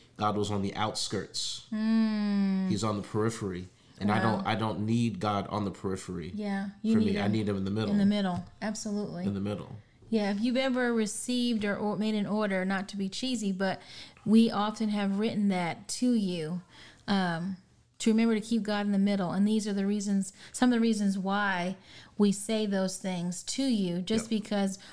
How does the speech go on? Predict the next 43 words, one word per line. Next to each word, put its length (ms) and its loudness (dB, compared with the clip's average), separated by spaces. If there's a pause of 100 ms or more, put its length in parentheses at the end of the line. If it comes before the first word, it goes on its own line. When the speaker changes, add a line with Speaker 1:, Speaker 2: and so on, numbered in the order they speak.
(100)
Speaker 2:
we 140 6
don't 280 0
know, 600 2
you 180 4
know, 220 2
what 240 -2
you're 100 -2
going 300 0
through. 360 -6 (160)
Speaker 1:
Right. 220 -4 (420)
Speaker 2:
And 160 4
so, 500 0
um, 440 0 (300)
the 100 8
fact 280 2
that 80 -2
you 120 0
said 300 -4
that 140 -2
now 340 0
is 120 -6
actually 520 -4
very 380 -2
important 460 -2
and 140 -2
is 300 -6
a 140 -6
great 440 -2 (380)
explanation 880 0
for 140 -4
people 380 0
if 80 -8
they 140 -2
may 260 0 (200)
ever 180 4
receive 400 0
something 360 0
from 140 0
Kingdom 300 -2
Hustle 300 -2
and 80 -2
we're 60 -2
like, 220 -2